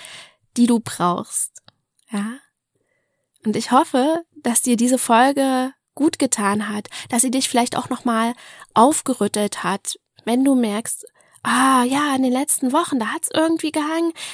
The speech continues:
ich hab immer gehasselt, gehasselt, aber irgendwie war ich gar nicht richtig da, weil es mir einfach nicht gut ging. Dann schau erst mal hin, um die Grundlage zu legen, ja, um die Wurzeln ausfahren zu lassen, um das Feuerholz in deinen Kamin zu schmeißen, damit das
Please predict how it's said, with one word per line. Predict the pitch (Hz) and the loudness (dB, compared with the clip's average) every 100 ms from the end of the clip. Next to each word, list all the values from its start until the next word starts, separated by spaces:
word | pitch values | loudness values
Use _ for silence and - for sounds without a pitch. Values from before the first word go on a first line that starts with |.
| - | -6
ich | 294 | -2
hab | 294 302 | -2 -2
immer | 311 294 | 0 0
gehasselt, | 294 277 285 302 269 | -2 -4 -2 -2 -4
gehasselt, | - 269 285 - 277 277 - - - - | -6 -4 0 0 0 -4 -10 -20 -20 -10
aber | 285 262 - - | -4 -4 -6 -8
irgendwie | 285 302 311 | -4 -2 0
war | 294 | 0
ich | 311 | 0
gar | - 285 | -2 -2
nicht | 311 - | -4 -4
richtig | 302 - 302 | -6 -6 -6
da, | 302 294 | -4 -4
weil | 254 262 | -2 -2
es | - | -4
mir | 294 | -4
einfach | 294 302 | -6 -6
nicht | 302 294 | -6 -6
gut | - 349 - | -2 -2 -2
ging. | - 220 220 - - - - | -4 -4 -4 -8 -20 -20 -8
Dann | 262 285 | -2 0
schau | 302 311 | 2 2
erst | 302 - | 2 0
mal | 285 | -2
hin, | 269 320 | -2 -2
um | 294 | -2
die | 277 | -2
Grundlage | - 285 330 320 247 240 240 | -2 0 0 0 -2 -4 -6
zu | - 220 | -6 -6
legen, | 214 202 220 | -6 -8 -8
ja, | 220 262 | -6 -4
um | 294 302 | 0 0
die | 330 | 2
Wurzeln | 285 302 - 277 | 0 0 0 -2
ausfahren | - 247 254 - 240 247 | -4 -6 -6 -6 -6 -4
zu | 254 | -6
lassen, | 233 233 240 247 - - - - | -6 -6 -6 -8 -10 -20 -20 0
um | 285 302 294 | 4 4 0
das | 262 - | -4 -4
Feuerholz | 233 254 233 220 220 | -2 -2 -2 -4 -4
in | 233 | -2
deinen | 208 208 | -2 -4
Kamin | - 220 208 220 | -6 -6 -4 -4
zu | 214 | -6
schmeißen, | - 190 202 247 | -6 -8 -6 -6
damit | 220 202 220 | -4 -4 -6
das | 214 - | -2 -2